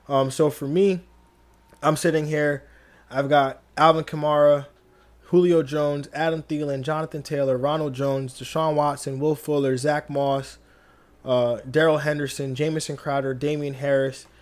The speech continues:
And so for me, I'm looking again at the wide receiver position.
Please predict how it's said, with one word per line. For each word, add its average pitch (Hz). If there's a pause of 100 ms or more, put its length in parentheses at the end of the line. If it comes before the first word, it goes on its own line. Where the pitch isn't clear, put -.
(280)
And 135
so 147
for -
me, 156 (120)
I'm 165
looking 170
again 139 (260)
at 147
the 196
wide 139
receiver 143
position. 131